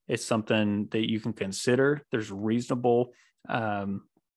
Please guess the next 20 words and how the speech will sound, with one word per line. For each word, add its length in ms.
there's 160
a 60
reasonable 340
direction 320
you 60
can 180
go 420
from 160
a 40
game 200
theory 180
perspective. 600
For 160
me, 180
I'm 100
probably 320
going 320
one 320
V 140
one, 440